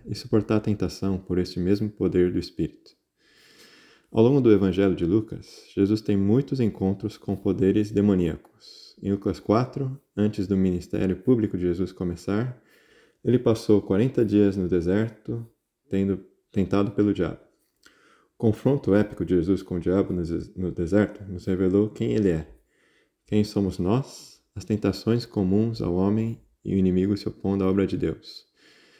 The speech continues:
Exploraremos o significado do tempo de Jesus no deserto, seu simbolismo,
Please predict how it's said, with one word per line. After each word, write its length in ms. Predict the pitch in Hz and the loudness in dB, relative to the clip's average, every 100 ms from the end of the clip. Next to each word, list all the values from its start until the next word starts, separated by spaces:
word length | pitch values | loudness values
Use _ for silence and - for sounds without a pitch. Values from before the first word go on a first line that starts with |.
| _ | _
Exploraremos 680 | - - 117 113 127 139 127 | -4 4 6 6 4 2 2
o 80 | 110 | 0
significado 720 | - 107 - - 107 110 92 | 0 -2 -2 -2 0 2 0
do 80 | |
tempo 420 | 90 - 117 - 123 | -2 -2 -4 -2 -6
de 200 | - 95 | -2 4
Jesus 320 | 98 90 104 | 4 4 2
no 100 | 110 | 4
deserto, 460 | 107 90 87 - - _ | 4 4 0 -4 -20 _
seu 220 | - 92 | -8 -8
simbolismo, 840 | - 113 113 107 92 123 143 156 | -4 -2 4 4 6 4 0 -6